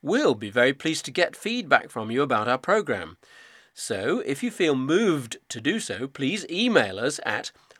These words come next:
oncology times broadcast news at audiomedica dot com with any helpful suggestions you may have.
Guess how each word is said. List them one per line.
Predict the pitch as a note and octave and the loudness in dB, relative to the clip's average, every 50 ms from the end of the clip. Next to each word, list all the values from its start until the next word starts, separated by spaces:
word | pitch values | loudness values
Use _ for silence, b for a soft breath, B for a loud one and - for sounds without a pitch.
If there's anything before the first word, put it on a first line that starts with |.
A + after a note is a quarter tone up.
| b b _ | b b _
oncology | A2+ G#2+ G#2+ - - F#3+ A#3+ B3+ G3 G3 F#3 - | -14 -14 -12 -8 0 2 2 2 2 0 -6 -4
times | - D3+ D3+ C#3+ C#3 C#3 A#2+ A#2 | -2 0 2 2 2 2 0 -4
broadcast | A#2 B2 C3+ C3 C3 B2 - - A#2 G#2+ G#2 - - - | -4 -2 0 0 0 0 -2 -6 -10 -8 -8 -10 -8 -6
news | C3+ C#3 C#3+ C#3+ C#3+ D3 C#3 C#3 b b b b | -2 -2 0 0 0 -2 -4 -6 b b b b
at | B2+ B2+ - - - - - - | -6 -6 -6 -6 -12 -16 -8 -4
audiomedica | C3+ C3 C3 C#3+ D3 C#3 B2 A#2 B2 A#2 B2 A2+ | -4 -2 2 2 4 4 4 2 2 -2 -6 0
dot | B2+ C3 A#2+ - _ - | 4 4 4 4 _ -12
com | - - F#3 D3+ A2 F2+ D#2+ B B B B B B | -6 -2 0 0 0 -2 -4 B B B B B B
with | A#2+ - - - | -8 -8 -6 -6
any | E3+ A#3 C#4+ C4+ E3+ | -4 -4 -2 -2 -4
helpful | A2 A#2 C#3 C#3+ C3 - - C3+ | -2 0 -2 -2 -2 -6 -8 -8
suggestions | A#2+ - - B2 - E3+ E3 - - - - G2 G#2+ A#2+ A#2 | -8 -8 -8 -4 -2 -2 -2 -2 -6 -12 -12 -12 -12 -10 -8
you | F3 C#3 | -8 -6
may | A2 F#2+ F#2+ G#2+ | -6 -6 -8 -6
have. | C3+ E3 D#3+ G#2+ F2+ E2+ - | -4 -2 -2 -2 -4 -8 -14